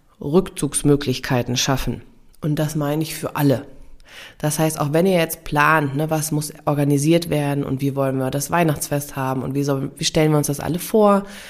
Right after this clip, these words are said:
dann ist es ein ganz, ganz wichtiger Punkt, dass ihr auch überlegt, wie können wir es ermöglichen,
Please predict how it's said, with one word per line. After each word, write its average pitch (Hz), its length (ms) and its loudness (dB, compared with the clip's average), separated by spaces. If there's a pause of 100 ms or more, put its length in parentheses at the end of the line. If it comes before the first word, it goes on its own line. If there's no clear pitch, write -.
(280)
dann 160 180 0
ist - 160 -2
es 170 140 -4
ein 165 220 -4
ganz, 220 380 0
ganz 196 300 -2
wichtiger 175 440 0
Punkt, 165 600 0
dass 151 220 -6
ihr - 160 -8
auch 156 100 -6
überlegt, 160 640 0
wie 208 580 4
können 180 400 2
wir 170 180 2
es - 140 -6
ermöglichen, 147 1040 0